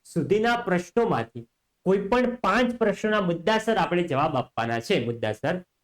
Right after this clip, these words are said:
એના પ્રત્યેકના કેટલા ગુણ છે? પ્રત્યેકના છે ત્રણ ગુણ. અને ત્રણ ગુણ્યા પાંચ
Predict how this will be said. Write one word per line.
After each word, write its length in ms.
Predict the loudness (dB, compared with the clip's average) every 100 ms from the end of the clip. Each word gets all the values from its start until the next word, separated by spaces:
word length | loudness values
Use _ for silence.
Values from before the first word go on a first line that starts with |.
| _
એના 160 | -2 -2
પ્રત્યેકના 520 | 0 0 0 0 0
કેટલા 300 | 0 2 2
ગુણ 200 | 2 2
છે? 160 | 0 0
પ્રત્યેકના 560 | -2 -2 -2 -2 -2
છે 140 | -2 -2
ત્રણ 340 | 0 0 0
ગુણ. 220 | -4 -8
અને 140 | -10 -10
ત્રણ 300 | -6 -6 -4
ગુણ્યા 300 | -2 -2 -4
પાંચ 340 | -2 -2